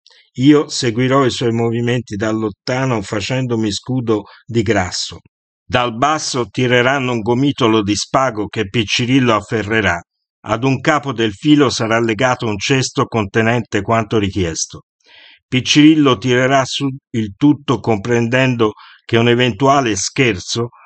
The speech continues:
metterebbe a repentaglio l'incolumità del suo collega. Piccirillo comprende perfettamente la situazione e tutto si svolge senza intoppi.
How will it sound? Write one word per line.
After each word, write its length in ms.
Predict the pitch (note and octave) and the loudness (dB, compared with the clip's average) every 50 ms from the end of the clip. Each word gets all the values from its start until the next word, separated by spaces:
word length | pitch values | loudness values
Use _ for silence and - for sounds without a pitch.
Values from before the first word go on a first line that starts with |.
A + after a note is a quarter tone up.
| - - - - _ _ | -20 -20 -20 -20 _ _
metterebbe 800 | - A2 A#2 C3 C3+ - D3+ C3+ D3 D3+ D#3 C3+ A2+ A2 A#2 A#2 - | -4 0 0 0 0 0 0 2 2 2 0 0 0 -2 -2 -2 -2
a 160 | - G#2+ A#2 | -4 -4 -4
repentaglio 920 | A2+ A#2+ B2 G2 B2+ A#2 A2+ G2 G2+ C3+ C3+ C3+ C3+ C3+ C3 C3 B2+ B2+ - | -4 -6 -8 -4 -4 -4 -4 -4 -4 -2 0 0 0 0 -2 -4 -6 -6 -6
l'incolumità 800 | - G2+ A#2 A#2+ G2+ A#2 A#2 A#2 A#2+ A#2+ A2+ G#2+ G2+ C3 B2 A#2 | -6 -4 -4 -4 -2 -2 -2 0 0 0 0 -2 0 0 -2 -2
del 200 | A2 A2+ G#2+ G2 | 0 -2 -4 -4
suo 220 | - - A2+ G2 | -4 -4 -4 -4
collega. 540 | G2+ G#2 F#2+ F2+ F2+ E2+ D#2 D2 - - - - _ _ _ _ _ _ _ _ _ _ - | -2 -2 -2 -2 -4 -6 -10 -14 -18 -20 -20 -20 _ _ _ _ _ _ _ _ _ _ -4
Piccirillo 680 | B2 B2 A2+ - - D3+ C#3 D3 D3+ C#3+ C#3 B2+ A#2 G2 | -4 -4 -2 2 2 4 6 6 6 6 6 2 0 0
comprende 580 | A2+ A2+ G#2+ G2+ A2+ B2 B2+ B2+ B2 A2+ A2 | 0 -4 -2 -2 0 0 0 0 0 -2 -2
perfettamente 800 | G2 A#2 A2 F#2+ - - A#2 - - A#2 A2+ A#2+ B2 A#2+ A2+ - A#2+ | 0 -2 -4 -4 -2 -6 -8 -4 -2 -2 -2 0 -2 -4 -2 -2 0
la 140 | G#2+ G#2 | 0 0
situazione 840 | G2 - - F#2 - A2 G2+ F#2+ - - - G2+ E2+ E2+ E2 E2+ F#2 - | -2 -2 -6 -8 -6 -4 -4 -4 -4 -6 -6 -6 -6 -6 -6 -10 -12 -8
e 140 | - A2+ G2+ | -8 -8 -6
tutto 320 | - D#3+ D#3 - - C3 | 0 -2 -2 0 0 -6
si 180 | G#2 - - A2+ | -4 -4 -6 -8
svolge 640 | G#2+ G#2 G2 G2+ A2+ B2 B2 A#2+ G#2 G2 A2+ G#2 | -8 -8 -6 0 2 2 2 2 0 -2 -4 -2
senza 360 | - - A#2+ G#2+ F#2 - - | -2 -2 -4 -4 -4 -4 -4
intoppi. 640 | G#2+ G2 F#2+ G2 - D2+ C#2+ - _ _ - D#2+ | -2 -2 -2 -4 -8 -14 -14 -16 _ _ -20 -20